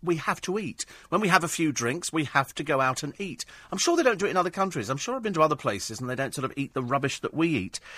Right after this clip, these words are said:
Next day, if you're fighting off a hangover and you've drunk three and a half pints of beer, and there might be many of you listening thinking, "Is that all?" That's all it takes to add seven stone a year to your body weight, three and a half pints a day.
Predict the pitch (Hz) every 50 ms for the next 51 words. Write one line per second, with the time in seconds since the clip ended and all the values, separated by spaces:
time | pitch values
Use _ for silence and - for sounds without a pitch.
0 | - - - 220 247 - - - - 202 214 185 117 85 98 143 156 - _ _
1 | _ _ _ _ _ _ _ - 151 - - 175 147 - - 160 160 135 - 147
2 | 139 135 123 - 117 - 147 160 151 110 92 95 101 113 117 113 98 92 123 139
3 | 139 - - - - 135 139 123 110 110 110 120 113 110 104 - - - - -
4 | - - - - 135 127 120 98 - - 117 87 87 135 139 113 90 90 87 -
5 | - 120 131 139 175 220 208 175 151 160 160 151 147 131 131 127 143 175 - -
6 | 113 101 101 - 120 113 - 127 120 117 - 117 - - 131 123 - - - 135
7 | 143 110 87 90 117 165 175 - - _ _ _ _ - _ - 180 202 - 240
8 | 233 202 - - - - 220 185 - - - - 135 127 120 - - - 180 156
9 | 156 151 131 - - - 156 147 135 131 131 135 139 165 170 120 98 95 - 123
10 | 123 120 107 107 151 156 127 104 82 67 71 78 - - - 151 139 120 120 120
11 | 113 - - 120 120 104 - - - - - 98 98 101 143 139 120 85 57 -